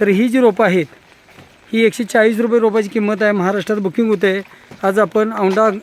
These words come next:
नागनाथ हिंगोलीसाठी लोडिंग करत आहोत. लागवड अंतर बारा बाय बारावरती केल्यामुळं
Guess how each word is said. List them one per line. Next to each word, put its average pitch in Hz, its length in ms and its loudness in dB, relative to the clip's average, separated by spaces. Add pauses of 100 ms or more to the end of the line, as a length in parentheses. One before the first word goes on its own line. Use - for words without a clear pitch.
(240)
नागनाथ 202 540 -2 (600)
हिंगोलीसाठी 220 600 2
लोडिंग 214 280 2
करत 202 160 0
आहोत. 190 240 2 (2250)
लागवड 196 360 0
अंतर 220 280 0
बारा 214 240 0
बाय 233 160 0
बारावरती 214 380 0
केल्यामुळं 208 460 0